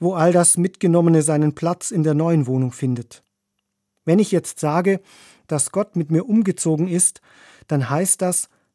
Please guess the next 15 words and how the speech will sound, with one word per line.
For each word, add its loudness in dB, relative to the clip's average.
dass -4
er 0
in 2
meiner 2
alten -4
Wohnung 2
auch -4
schon -2
da -4
war. -8
Aber 4
es 4
heißt 0
natürlich -2
nicht, -2